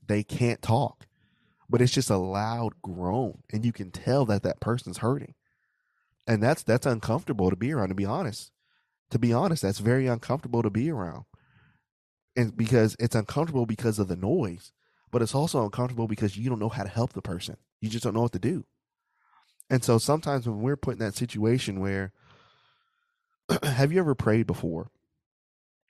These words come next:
And as you're praying and as you're having this conversation with God about how things are going right now, you know, the state of where you are, the state of what's going on in your life right now. Have you ever been sitting there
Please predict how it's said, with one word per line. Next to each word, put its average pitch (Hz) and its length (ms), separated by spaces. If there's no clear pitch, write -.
And 107 100
as 123 180
you're 107 80
praying 127 600
and 104 120
as 104 160
you're 110 100
having 117 180
this 104 120
conversation 107 600
with 95 100
God 95 260
about 95 340
how 101 180
things 98 280
are 92 60
going 92 260
right 82 200
now, 87 240
you 107 60
know, 101 120
the 92 120
state 110 340
of 92 320
where 104 160
you 95 280
are, 80 220
the 95 80
state 107 280
of 98 200
what's 98 140
going 95 280
on 92 220
in 90 100
your 90 120
life 87 260
right 85 160
now. 76 140
Have 113 160
you 151 60
ever 180 100
been 147 160
sitting - 280
there 90 260